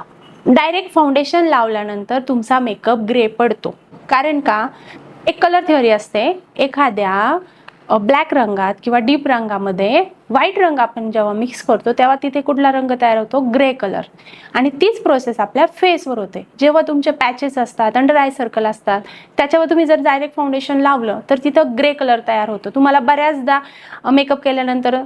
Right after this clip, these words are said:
एक दोन तास झाले ना, लगेच मेकअप काळा पडतो. तर ह्या गोष्टीमुळे पडतो की तुम्ही तिथे करेक्शन करत नाहीत. करेक्शन ही मेकअपमधली खूप म्हणजे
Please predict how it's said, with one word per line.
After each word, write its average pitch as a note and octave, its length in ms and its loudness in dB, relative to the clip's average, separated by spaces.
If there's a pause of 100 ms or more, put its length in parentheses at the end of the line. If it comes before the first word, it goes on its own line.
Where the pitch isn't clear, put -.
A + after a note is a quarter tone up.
एक A#3+ 240 -2
दोन C#4 180 2
तास C#4 180 2
झाले C#4 280 0
ना, G#3 140 -4
लगेच C4+ 360 0
मेकअप B3+ 340 -2
काळा B3 240 0
पडतो. F#3 380 -6 (440)
तर F4+ 160 2
ह्या D#4 220 2
गोष्टीमुळे G#3+ 580 -8
पडतो C#4 560 -2
की C#4+ 80 2
तुम्ही D#4 400 2 (180)
तिथे D4 240 2
करेक्शन D4+ 640 -2
करत B3+ 380 2 (140)
नाहीत. B3 420 -2 (680)
करेक्शन D#4+ 500 2
ही C#4+ 180 2
मेकअपमधली C4+ 600 0 (140)
खूप F4+ 400 2
म्हणजे C4 400 0